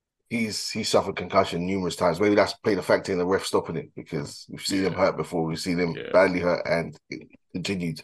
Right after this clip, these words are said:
Speaker 1: I, I have no doubt that Warrington could have seen the end of the fight, you know, based on what
Speaker 2: He,
Speaker 1: I've seen
Speaker 2: he,
Speaker 1: him pull
Speaker 2: he's,
Speaker 1: off
Speaker 2: he's a,
Speaker 1: before.
Speaker 2: he's a warrior. Yeah,
Speaker 1: Yeah.
Speaker 2: absolutely.
Speaker 1: Um, so that's why I also think the stoppage was harsh. Um, but I think he would have touched the canvas again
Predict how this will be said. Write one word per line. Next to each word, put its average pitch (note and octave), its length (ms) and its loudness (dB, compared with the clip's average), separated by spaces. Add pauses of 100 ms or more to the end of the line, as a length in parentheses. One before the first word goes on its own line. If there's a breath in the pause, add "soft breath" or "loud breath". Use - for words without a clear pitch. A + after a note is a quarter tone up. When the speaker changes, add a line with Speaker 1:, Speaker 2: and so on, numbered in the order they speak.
(220 loud breath)
Speaker 1:
I, - 300 2
I D#3 100 12
have D3+ 140 12
no D3+ 140 12
doubt D#3+ 240 12
that G#2 120 4 (280)
Warrington A2 360 4
could G#2 120 -4
have G2+ 80 0
seen G#2+ 180 -2
the A2 100 4
end A2 120 6
of G#2 80 4
the G#2 80 2
fight, D#3 300 12
you G2 60 -6
know, G#2+ 160 0 (480)
based A2 240 2
on G2+ 220 2
what D3 140 8
Speaker 2:
He, G2+ 40 8
Speaker 1:
I've - 80 6
seen B2 220 6
Speaker 2:
he, G#2+ 60 0
Speaker 1:
him F#2+ 60 -2
pull C3 100 8
Speaker 2:
he's, - 60 10
Speaker 1:
off G2+ 60 6
Speaker 2:
he's G2+ 100 4
a, F#2+ 40 2
Speaker 1:
before. D3 160 4
Speaker 2:
he's A2+ 140 6
a G#2 40 6
warrior. A#2+ 460 8 (100)
Yeah, A#2+ 60 4
Speaker 1:
Yeah. B2+ 180 8
Speaker 2:
absolutely. B2 480 4 (520)
Speaker 1:
Um, F2+ 420 4 (240)
so A2 300 -6
that's A2+ 200 2
why A2 240 10
I - 100 -2
also G#2 340 2
think G2+ 180 -6
the - 60 -10
stoppage G2 300 -2
was F2 140 -4
harsh. F2+ 500 4
Um, F2 280 0 (920)
but A2 160 6
I - 40 8
think A2+ 160 2
he G#2 80 -2
would G2+ 100 2
have F#2 120 -2
touched E2 180 0
the F2 60 -4
canvas F2 340 4
again F2+ 260 -2